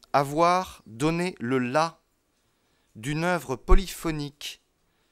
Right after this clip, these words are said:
dont la discrétion, à tous les sens du terme, c'est-à-dire l'humilité, l'humilité et la construction lacunaire,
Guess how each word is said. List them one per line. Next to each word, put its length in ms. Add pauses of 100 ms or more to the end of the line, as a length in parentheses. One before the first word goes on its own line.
(400)
dont 120
la 120
discrétion, 840 (300)
à 100
tous 180
les 100
sens 320
du 140
terme, 440 (200)
c'est-à-dire 480 (320)
l'humilité, 720
l'humilité 880
et 60
la 180 (220)
construction 580
lacunaire, 680